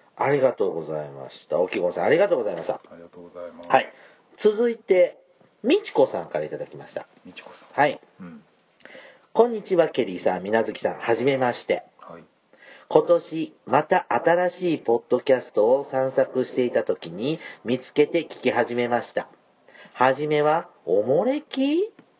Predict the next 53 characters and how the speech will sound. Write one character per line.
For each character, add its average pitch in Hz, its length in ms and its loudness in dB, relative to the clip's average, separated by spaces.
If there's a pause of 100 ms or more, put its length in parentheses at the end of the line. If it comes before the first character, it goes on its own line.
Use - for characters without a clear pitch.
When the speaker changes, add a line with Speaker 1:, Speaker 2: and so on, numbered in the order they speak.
(160)
Speaker 1:
と 269 140 8
は 240 400 0
と 202 100 6
思 156 320 2
っ 180 120 -4
た 127 140 0
の 104 140 0
で 85 140 -2
す。 - 40 -12 (440)
思 156 240 4
っ 170 80 -6
て 110 200 -6
聞 117 120 -4
い 113 80 -4
た 123 120 6
の 117 120 -4
で 95 180 -4
す 87 120 -6
が、 113 340 0 (260)
昔 175 500 0
話 185 460 0
で 127 120 2
も 113 140 -2
し - 120 -10
て 135 140 2
く - 140 -2
れ 135 140 4
る 131 140 0
よ 127 160 0
う 113 40 -2
な 104 140 -2
番 120 240 2
組 143 220 -2
な 143 120 0
の 131 120 0
か 104 160 -2
な 110 320 2
と 151 300 2 (260)
勝 135 280 4
手 147 120 2
に 151 120 -2
思 131 340 2
い 131 40 -2
な 127 160 -2
が 143 100 2
ら 175 100 0
聞 156 140 -14
き 127 120 2
始 110 240 0
め 90 140 -4
ま 82 160 -8
し - 100 -20
た。 - 180 -6